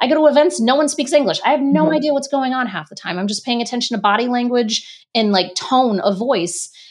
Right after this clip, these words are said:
Speaker 1: And it, it was uncomfortable at first, but now I'm like, they, like, they look at me as an ally. They're fine with me here. So if everyone's
Speaker 2: Mm-hmm.
Speaker 1: fine with me, why, why not just show up and continue to bring back that message to the larger,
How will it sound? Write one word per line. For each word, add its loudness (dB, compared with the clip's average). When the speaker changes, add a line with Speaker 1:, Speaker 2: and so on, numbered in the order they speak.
Speaker 1:
And 0
it, -2
it -4
was 2
uncomfortable -2
at -4
first, 0
but -2
now 0
I'm -2
like, -2
they, 0
like, 0
they 2
look 0
at -4
me 2
as 0
an -4
ally. 2
They're 0
fine 0
with -4
me -4
here. -4
So -4
if -4
everyone's -2
Speaker 2:
Mm-hmm. -2
Speaker 1:
fine 2
with -8
me, -12
why, -2
why -4
not -4
just -6
show -2
up -2
and -6
continue -6
to -6
bring -2
back -2
that -4
message -6
to -10
the -6
larger, -6